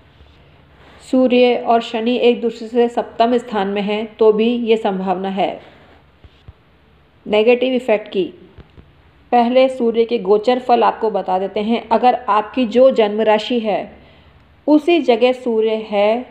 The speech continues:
तो स्थान का नाश करता है। आपके घर संसार में कोई विनाश हो सकता है, तबाही आ सकती है, आपकी करियर को खतरा हो, मंडरा सकता है,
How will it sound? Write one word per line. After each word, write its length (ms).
तो 140
स्थान 480
का 100
नाश 320
करता 320
है। 340
आपके 300
घर 240
संसार 520
में 220
कोई 200
विनाश 500
हो 120
सकता 320
है, 140
तबाही 460
आ 100
सकती 380
है, 220
आपकी 320
करियर 400
को 100
खतरा 340
हो, 220
मंडरा 300
सकता 320
है, 300